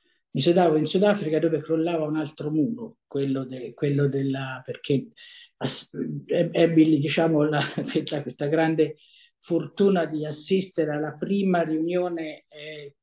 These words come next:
pubblica all'interno di uno degli stadi di, di Johannesburg, la prima, eh, una delle, la prima, via,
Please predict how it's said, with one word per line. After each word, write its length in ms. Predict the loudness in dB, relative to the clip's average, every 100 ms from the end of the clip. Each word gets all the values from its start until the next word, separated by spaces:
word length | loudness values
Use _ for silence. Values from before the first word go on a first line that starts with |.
| _
pubblica 920 | 2 4 4 4 4 0 -4 -4 -4
all'interno 680 | -4 -2 -2 2 2 4 2
di 120 | 4
uno 200 | 4 4
degli 220 | 2 -2
stadi 640 | -4 -2 0 0 0 -2
di, 380 | -4 -6 -6 -10 -12 _ _ _ _
di 120 | -2
Johannesburg, 1040 | 2 4 4 4 2 -2 -4 -8 -8 -6 -6
la 160 | -6
prima, 600 | -2 4 4 4 0 -4 -6
eh, 180 | -4 -2
una 280 | -2 0
delle, 260 | 2 0 0
la 240 | -6 -8 0
prima, 380 | 4 6 4 2
via, 340 | -4 -4 -6